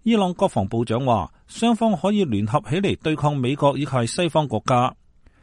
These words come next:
俄羅斯副外長利亞博科夫星期一透露，俄羅斯現時已經開始同伊朗展開石油換取商品嘅逆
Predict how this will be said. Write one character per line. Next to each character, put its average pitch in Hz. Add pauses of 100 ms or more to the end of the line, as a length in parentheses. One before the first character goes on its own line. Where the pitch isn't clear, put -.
(140)
俄 113
羅 123
斯 233
副 170
外 135
長 170
利 135
亞 131
博 139
科 175
夫 175
星 202
期 90
一 127
透 120
露， 101 (520)
俄 131
羅 135
斯 247
現 170
時 120
已 113
經 220
開 214
始 220
同 110
伊 202
朗 156
展 131
開 190
石 -
油 110
換 139
取 170
商 202
品 170
嘅 143
逆 135